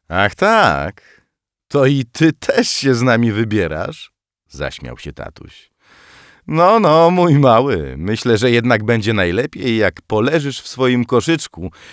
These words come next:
gdy my tymczasem pójdziemy na obiad. A dla wszelkiej pewności nakryjemy cię tą przykrywką".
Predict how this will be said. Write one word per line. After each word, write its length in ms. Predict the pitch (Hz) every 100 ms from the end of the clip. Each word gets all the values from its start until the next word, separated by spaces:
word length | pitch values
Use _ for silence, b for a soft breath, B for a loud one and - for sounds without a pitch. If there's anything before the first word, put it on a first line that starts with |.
| B B
gdy 240 | - 202 208
my 140 | 196
tymczasem 480 | 208 202 143 160 151
pójdziemy 380 | 151 139 131 131
na 160 | 135
obiad. 400 | 95 64 58 - b b b b b b _ -
A 120 | 95
dla 160 | 92 90
wszelkiej 400 | 135 110 98 90
pewności 540 | 87 87 156 - 143
nakryjemy 540 | 123 - 110 113 117
cię 140 | 110 107
tą 200 | 104 107
przykrywką". 680 | - 120 135 - - 50